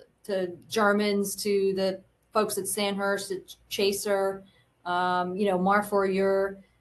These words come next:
uh, and we had plans to do that out at marfor Pac that got, um, you know, squashed by covid and getting out to three mef and, and all of that. Um, but I think we've been to, uh, besi-, we, we've been to one mef, we've been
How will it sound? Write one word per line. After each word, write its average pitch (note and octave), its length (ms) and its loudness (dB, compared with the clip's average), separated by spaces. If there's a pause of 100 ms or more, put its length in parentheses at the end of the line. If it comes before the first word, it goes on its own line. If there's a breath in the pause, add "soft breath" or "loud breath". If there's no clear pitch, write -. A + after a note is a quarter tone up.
(180 soft breath)
uh, F#3 160 -2
and A3 140 4
we A#3 140 4
had G#3 180 4
plans A#3+ 440 2
to G3+ 60 -2
do F#3+ 240 0
that F3+ 500 4
out F#3 220 4
at F3 100 -2
marfor F3 440 -2
Pac F#3+ 360 2
that D#3+ 200 -4
got, E3 420 -4
um, D#3+ 640 -6
you F3 100 -12
know, D3 120 -10
squashed F#3 500 2
by E3 400 0 (220)
covid F3+ 440 2
and D#3 220 -8 (100)
getting G3 180 0
out F#3 120 0
to F3 80 -14
three G3 260 -4
mef F3 400 0
and, D3+ 220 -8 (400)
and F3 100 -4
all F3+ 240 6
of F3 60 4
that. F#3 380 2 (400)
Um, F#3 480 0 (160)
but A3 200 2
I A#3 80 10
think C#4 160 4
we've B3 160 2
been A#3+ 380 4
to, F#3+ 360 0
uh, E3 80 -2
besi-, F3+ 380 -2
we, G3+ 120 -2
we've F#3+ 180 -4
been A3 140 0
to G3 80 0
one G3 200 2
mef, F#3+ 220 -2
we've E3 140 -4
been G3+ 180 0